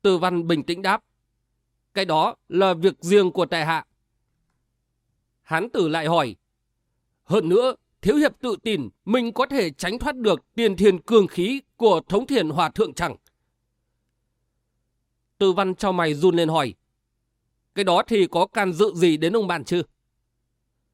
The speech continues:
Hán Tử hỏi tiếp, "Thiếu hiệp mà thổ lộ thân thế với đối phương, thì đối phương sẽ dốc toàn lực để diệt trừ ngay. Thiếu hiệp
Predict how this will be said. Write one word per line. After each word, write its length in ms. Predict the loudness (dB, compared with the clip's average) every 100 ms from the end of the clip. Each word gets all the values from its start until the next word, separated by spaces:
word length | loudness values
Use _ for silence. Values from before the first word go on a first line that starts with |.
| _ _ _ _ _ _ _
Hán 160 | -6 -4
Tử 180 | -2 0
hỏi 200 | -2 -4
tiếp, 200 | 0 0 -2 _ _ _ _ _ _ _ _ _ _
"Thiếu 140 | -4 2
hiệp 220 | 2 0 -4
mà 320 | -2 0 0 0
thổ 140 | 0
lộ 160 | 2 0
thân 260 | -2 -2
thế 260 | -2 0 0
với 160 | 2 2
đối 200 | 2 2
phương, 340 | 2 2 -2 -12 _ _ -6
thì 120 | 4
đối 200 | 4 4
phương 280 | 4 2 2
sẽ 260 | -4 -6 -4
dốc 200 | -4 -2
toàn 180 | -4 0
lực 200 | -2 -4
để 240 | -2 -2 0
diệt 280 | 0 -2
trừ 160 | -2 -2
ngay. 280 | -2 -4 -6 _ _ _ _ _ _
Thiếu 140 | -2 2
hiệp 180 | 2